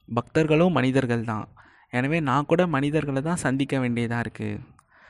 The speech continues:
அவசியம் மனித உருவை தரிக்க தான் அவரு, ஏன்னா அவர் சொல்லியிருக்காரு, "நான் அங்கிருந்தே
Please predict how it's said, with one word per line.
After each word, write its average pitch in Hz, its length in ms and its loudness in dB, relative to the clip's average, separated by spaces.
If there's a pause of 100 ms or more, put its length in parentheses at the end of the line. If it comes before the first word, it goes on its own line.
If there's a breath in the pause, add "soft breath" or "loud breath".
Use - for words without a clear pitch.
(200 soft breath)
அவசியம் 156 540 0
மனித 156 440 2
உருவை 147 340 0 (600)
தரிக்க 135 380 -2
தான் 156 220 0 (360 loud breath)
அவரு, 120 300 0 (500 loud breath)
ஏன்னா 139 260 -2 (140)
அவர் 127 280 -4
சொல்லியிருக்காரு, 139 560 0 (880)
"நான் 135 280 6
அங்கிருந்தே 175 480 6